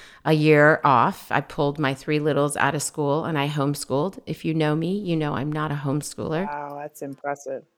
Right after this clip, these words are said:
Speaker 1: And we traveled all through the United States to sort of pack in some memories. Everything's okay. Everybody's okay. But it
Speaker 2: Mm-hmm.
Speaker 1: was what we needed to do as a family. And when I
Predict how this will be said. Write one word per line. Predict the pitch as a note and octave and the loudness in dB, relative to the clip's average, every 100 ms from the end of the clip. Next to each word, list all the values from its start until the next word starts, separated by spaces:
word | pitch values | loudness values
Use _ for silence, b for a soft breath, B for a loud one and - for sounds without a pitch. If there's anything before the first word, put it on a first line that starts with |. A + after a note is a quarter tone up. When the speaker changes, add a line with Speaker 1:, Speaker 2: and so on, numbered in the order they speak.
| - | 2
Speaker 1:
And | G3+ | 6
we | G3+ | 6
traveled | G3 G3+ F3+ B2+ - - | 4 4 4 2 0 4
all | D#3 | 6
through | D#3 E3 D#3 | 6 2 2
the | D3 | 2
United | C#3+ C3+ C3+ - | 4 4 2 0
States | - C3 - - | 0 0 0 -2
to | - | -2
sort | D3+ F3 D3 | 0 2 4
of | C#3+ C#3 - - - | 2 0 -8 -18 -2
pack | C#3+ C3+ D3 | 0 0 0
in | C#3 | 0
some | - C#3 | 2 2
memories. | B2+ A#2 G#2 G#2 - - B B B B | 4 2 -2 -2 -4 -6 B B B B
Everything's | D#3+ E3 F3+ F3+ | 4 4 4 2
okay. | F#3+ C#3 D#3+ G3 - | 2 2 2 -2 -4
Everybody's | D#3+ D3+ D#3 D#3+ | -2 2 2 4
okay. | F3 F3 D#3 D3 | 4 6 4 6
But | D#3 - | 4 4
it | |
Speaker 2:
Mm-hmm. | D#3 | 4
Speaker 1:
was | D#3+ - - | 2 0 2
what | E3 | 2
we | D#3 | 4
needed | D3+ D3 D#3 | 4 2 0
to | D#3+ | -4
do | D#3 D3 | -2 0
as | C#3+ | 0
a | D3 | -4
family. | - C3+ C3 C3+ D3+ - B B B B | -4 -2 0 0 -2 -6 B B B B
And | F3+ F3 E3+ E3 E3 - - | 6 8 8 6 4 0 -6
when | F#3+ F#3+ F#3+ | 2 6 8
I | F#3 | 6